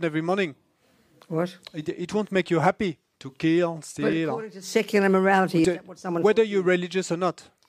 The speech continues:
Speaker 1: she says.
Speaker 2: Did someone teach you that? I'm asking,
Speaker 1: Est-ce que
Speaker 2: in general, in the world, what is it that motivates a secular person to not kill and lie and steal?
Speaker 1: Mais et, est-ce que, ce que je pose comme question, c'est en général dans le monde,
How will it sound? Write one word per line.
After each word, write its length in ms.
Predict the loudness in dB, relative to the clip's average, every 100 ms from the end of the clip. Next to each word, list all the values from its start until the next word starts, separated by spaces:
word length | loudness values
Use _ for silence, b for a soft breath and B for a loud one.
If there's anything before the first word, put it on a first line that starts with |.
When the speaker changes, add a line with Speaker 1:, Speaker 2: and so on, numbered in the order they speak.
| _
Speaker 1:
she 140 | -16 -10
says. 280 | -6 -6 -8
Speaker 2:
Did 140 | -12
someone 260 | -4 0 0
teach 320 | 2 0 2
you 100 | 0 2
that? 180 | 2
I'm 120 | 4 4
asking, 260 | 2 2
Speaker 1:
Est-ce 120 | -2 -4
que 80 | -16 -4
Speaker 2:
in 140 | -2
general, 280 | 2 2 2
in 140 | 2 2
the 80 |
world, 480 | 4 4 4 2 2
what 140 | 2 2
is 140 | 2
it 80 | 0
that 80 | 0
motivates 480 | 2 2 2 0 -2
a 40 |
secular 440 | -2 -2 0 0 2
person 420 | 2 0 0 -4 B B
to 100 | 2
not 200 | 2 2
kill 220 | 0 2
and 100 | 2
lie 180 | 2 0
and 60 | -2
steal? 340 | 0 0 0 -4 -14 _ -2
Speaker 1:
Mais 280 | 2 2 -2
et, 460 | 0 2 2 0 -2
est-ce 200 | -2 -2
que, 360 | 2 4 2 -4
ce 100 | -4
que 140 | -4
je 220 | 0 0
pose 380 | 0 0 2 2
comme 180 | 0 -2
question, 540 | 0 -2 -2 -2 0 0
c'est 220 | -2 -2 -2
en 140 | -2
général 680 | 0 0 2 4 4 2 0
dans 180 | -2 -2
le 120 | -2
monde, 500 | -2 0 0 -2 -6